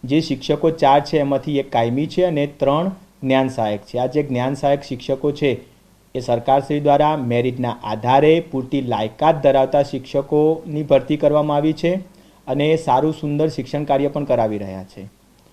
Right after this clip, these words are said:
જે ગ્રામજનોની માગણી છે એ અન્વયે હાલ સરકારશ્રીએ ખૂબ ઇનિશિયેટિવ લઈ ખૂબ ઝડપથી કામગીરી થાય, ઝડપથી ભરતી થાય એ માટે સરકાર ખૂબ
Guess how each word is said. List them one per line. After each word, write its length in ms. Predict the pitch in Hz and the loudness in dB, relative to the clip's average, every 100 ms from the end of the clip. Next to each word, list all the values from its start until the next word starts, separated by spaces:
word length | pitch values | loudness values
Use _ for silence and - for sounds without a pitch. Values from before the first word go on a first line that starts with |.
| _ _ _ _ _ _ _ _ _ | _ _ _ _ _ _ _ _ _
જે 120 | 151 | 0
ગ્રામજનોની 680 | 151 135 139 156 156 160 165 | 2 2 2 2 0 0 0
માગણી 460 | 143 123 123 151 156 | 0 0 0 -2 -2
છે 320 | 170 135 104 - _ - | 2 2 0 -10 _ 2
એ 140 | 156 | 4
અન્વયે 600 | 180 151 147 147 151 170 131 - | 4 2 4 4 6 4 0 0
હાલ 320 | 127 143 123 | 4 4 4
સરકારશ્રીએ 760 | 120 - 131 - 151 151 160 156 | -2 -2 -2 0 0 0 0 -2
ખૂબ 380 | 160 - 190 185 | 0 2 2 2
ઇનિશિયેટિવ 520 | 156 156 151 156 143 | 0 0 0 0 2
લઈ 360 | 131 156 190 190 - - | 4 6 4 -2 -12 -2
ખૂબ 260 | 170 147 | -2 0
ઝડપથી 760 | - 127 143 160 - 190 127 - - _ _ _ _ _ | 0 4 4 4 4 4 4 -2 -20 _ _ _ _ _
કામગીરી 500 | 143 143 160 160 165 | 0 2 0 0 -2
થાય, 360 | 160 139 147 165 143 | -2 0 2 2 4
ઝડપથી 360 | 131 135 143 | 2 2 -2
ભરતી 440 | 123 123 120 160 170 | -2 -2 -2 -2 -2
થાય 340 | 160 160 185 185 - _ | 2 4 2 -2 -12 _
એ 60 | 143 | 0
માટે 320 | 147 143 160 | 2 2 2
સરકાર 460 | 156 131 131 151 156 | 2 -2 0 0 0
ખૂબ 480 | - - 214 190 | -6 4 4 4